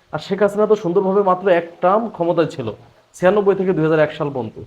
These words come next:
নয় সালের পরে থেকে কি করছে এটা তো আপনারাই জানেন। সেই ক্ষেত্রে বাংলাদেশে জনগণের ভোটে নির্বাচিত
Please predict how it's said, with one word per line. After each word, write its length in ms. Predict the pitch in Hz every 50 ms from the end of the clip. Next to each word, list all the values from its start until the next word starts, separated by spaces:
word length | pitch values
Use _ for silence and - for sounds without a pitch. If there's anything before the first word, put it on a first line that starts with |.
| - _ _ _ _ _ _ 147
নয় 120 | 165 180
সালের 240 | 165 180 190 208 208
পরে 240 | 202 202 202 202 196
থেকে 260 | 202 202 202 214 208
কি 140 | 208 - 185
করছে 240 | 190 208 202 202 196
এটা 80 | 180
তো 100 | 175 180
আপনারাই 280 | 160 156 160 156 151 143
জানেন। 300 | 127 127 113 110 107 104 - _ _ _ _ _ _ _ _ _ _ _
সেই 160 | - 226 247
ক্ষেত্রে 400 | 233 240 226 233 - 123 104 - - _ _ _ _ _ _
বাংলাদেশে 840 | 131 123 117 131 170 185 196 202 202 196 208 202 - 220 165 151 170 165 - - - _ _ _ _ _ _ - 127 120
জনগণের 460 | 160 185 208 214 208 220 220 226 214
ভোটে 360 | 147 - 139 160 160 233 226
নির্বাচিত 640 | 202 196 202 202 202 208 202 208 196 - - 123 107